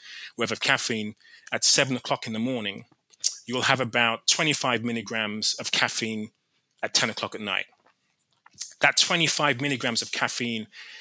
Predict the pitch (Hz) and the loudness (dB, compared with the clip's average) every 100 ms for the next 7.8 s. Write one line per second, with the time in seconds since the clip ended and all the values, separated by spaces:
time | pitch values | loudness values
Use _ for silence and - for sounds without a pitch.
0 | - - - 127 107 113 98 117 143 120 | -10 2 2 2 -2 -6 -6 -2 2 2
1 | - _ - - - - _ - 123 113 | 0 _ -20 -20 -20 -20 _ -6 -2 2
2 | 120 110 - - 156 147 139 - 143 123 | 2 4 2 4 2 2 2 2 2 2
3 | 120 107 - _ _ - - - 131 123 | 2 -2 -6 _ _ -8 2 4 4 2
4 | 117 98 143 139 - - 110 113 - - | -6 -2 0 2 2 0 -2 -8 -10 -6
5 | 110 101 123 117 - - 117 110 - 127 | -6 2 2 4 4 4 2 -2 -4 -4
6 | 117 - 107 113 _ _ _ _ _ _ | 0 0 0 -6 _ _ _ _ _ _
7 | _ - 107 113 104 - - - | _ 0 2 2 -4 -2 -2 -2